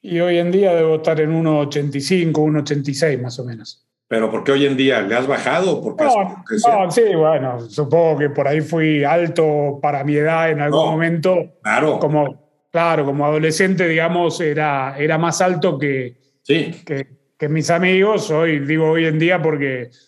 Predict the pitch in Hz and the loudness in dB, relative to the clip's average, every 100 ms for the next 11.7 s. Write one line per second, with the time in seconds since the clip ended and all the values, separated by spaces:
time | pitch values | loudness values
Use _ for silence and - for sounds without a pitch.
0 | _ - 165 151 151 151 156 156 170 160 | _ -6 0 2 2 2 0 0 0 0
1 | 156 151 151 160 170 147 139 143 151 147 | 0 0 -2 -2 0 0 0 0 0 0
2 | 156 143 156 151 143 139 139 151 143 143 | -2 0 0 0 -2 -2 -2 0 -2 -4
3 | 143 - 220 - - 403 - 190 175 160 | -6 -6 -6 -6 -8 -8 -4 0 2 2
4 | 190 175 170 156 190 165 160 - - - | 2 2 0 0 0 2 -2 -2 -6 -6
5 | - 453 - 214 185 208 190 160 151 190 | -4 -4 0 0 2 2 2 2 2 0
6 | 175 - - - 120 135 123 123 123 127 | 0 -4 -10 -4 -2 -2 0 0 2 2
7 | 120 127 123 - 113 110 107 113 117 - | 0 0 -2 -4 -4 -4 -4 -4 -2 -2
8 | 120 120 117 113 107 113 113 151 151 - | -2 -2 0 0 0 -4 -2 0 0 0
9 | 202 202 202 202 180 175 180 175 143 - | 0 0 0 0 2 0 0 -4 -4 -2
10 | 156 156 143 139 120 113 110 151 - 143 | -2 0 0 0 0 -2 -2 -2 0 0
11 | 143 131 110 85 - - | 2 0 -2 -4 -12 -16